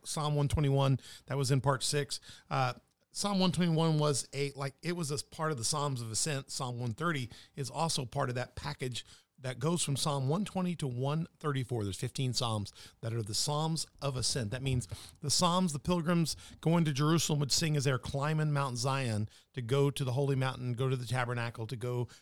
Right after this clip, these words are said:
do the sacrifices during the different pilgrimages that required, uh, the, the,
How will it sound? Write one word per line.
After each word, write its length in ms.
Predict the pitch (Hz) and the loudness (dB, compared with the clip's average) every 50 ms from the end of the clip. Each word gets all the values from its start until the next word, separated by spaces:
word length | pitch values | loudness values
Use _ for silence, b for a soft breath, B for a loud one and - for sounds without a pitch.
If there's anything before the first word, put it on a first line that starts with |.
| B B - | B B -4
do 100 | 147 147 | -2 0
the 80 | 143 135 | 0 0
sacrifices 720 | - 147 135 - 143 123 131 135 131 117 - 123 110 104 | 0 0 -2 -2 -4 -4 -2 -2 0 0 -2 -2 -4 -4
during 300 | 110 131 127 123 120 117 | -4 -4 -2 -2 -2 -2
the 80 | 117 107 | -2 -2
different 360 | 123 127 - - 127 117 - _ | -2 -4 -2 -4 -6 -6 -8 _
pilgrimages 800 | - - 160 151 147 131 131 127 127 117 104 117 117 104 - - B B B B B B | -10 -6 -4 -4 -4 -2 -2 -2 -2 0 0 -2 -2 -2 -4 -6 B B B B B B
that 100 | - 117 | -6 -6
required, 600 | 127 117 - - 131 135 135 135 135 123 113 - - | -6 -6 -2 0 2 4 4 4 2 2 0 -4 -6
uh, 220 | 123 117 110 113 | -6 -6 -4 -4
the, 120 | 113 127 123 - - | -6 -6 -8 -8 -10
the, 120 | 127 127 | -12 -12